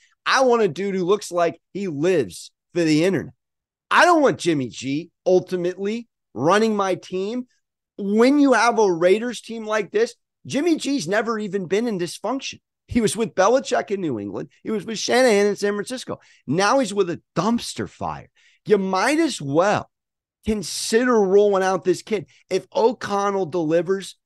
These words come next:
another time or two in the preseason, I may change my tune on the Raiders, who are sitting at six and a half wins. I may go from under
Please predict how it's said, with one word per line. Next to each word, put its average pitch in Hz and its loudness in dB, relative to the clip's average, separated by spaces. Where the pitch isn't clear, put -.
another 156 0
time 180 -2
or 170 -2
two 170 -4
in 180 -2
the 151 -4
preseason, 160 -4
I 175 2
may 180 0
change 190 -10
my 156 -6
tune 175 -8
on 170 -4
the 147 -2
Raiders, 151 0
who 160 -4
are 135 2
sitting - -8
at 147 -4
six - -6
and 156 -2
a 147 4
half 151 2
wins. 147 -2
I 185 2
may 196 0
go 196 2
from 190 -2
under 190 -2